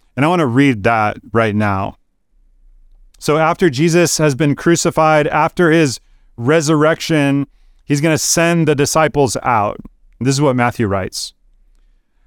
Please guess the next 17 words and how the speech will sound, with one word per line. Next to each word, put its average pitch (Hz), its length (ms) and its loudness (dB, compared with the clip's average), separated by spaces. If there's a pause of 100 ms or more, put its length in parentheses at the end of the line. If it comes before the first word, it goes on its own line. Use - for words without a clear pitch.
"Then 160 120 2
the 170 80 2
eleven 180 300 2
disciples 160 520 0
went 147 240 0
to 175 80 -2
Galilee, 135 760 0
to 139 120 -6
the 135 80 -2
mountain 156 300 0
where 143 140 2
Jesus 147 480 0
had 135 380 0 (260)
told 175 280 2
them 139 180 0
to 107 120 -4
go. 98 440 -2